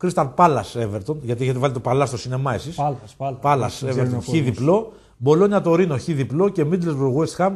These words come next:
Speaker 1: χ, χ. Ξεκινάω από πάνω προς τα κάτω. Μπορντό, Τουλούζ. Ε, πιο, φαβορί είναι η Μπορντό.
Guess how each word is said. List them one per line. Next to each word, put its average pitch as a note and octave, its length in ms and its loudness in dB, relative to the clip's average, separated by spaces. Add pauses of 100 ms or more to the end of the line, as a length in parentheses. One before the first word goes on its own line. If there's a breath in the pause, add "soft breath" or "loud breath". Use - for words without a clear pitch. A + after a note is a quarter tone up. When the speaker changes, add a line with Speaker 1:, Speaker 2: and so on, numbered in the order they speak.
Speaker 1:
χ, - 120 -20 (260)
χ. - 60 -14 (1120)
Ξεκινάω D3+ 300 -2
από D3 100 0
πάνω D3+ 160 0
προς B2+ 120 -4
τα C#3 120 -2
κάτω. A3 280 2
Μπορντό, D#3+ 360 2
Τουλούζ. E3 380 2 (580)
Ε, E3+ 420 4 (1080 soft breath)
πιο, A3 260 -2
φαβορί F3 400 2
είναι F3 80 2
η C3+ 60 0
Μπορντό. B2 460 0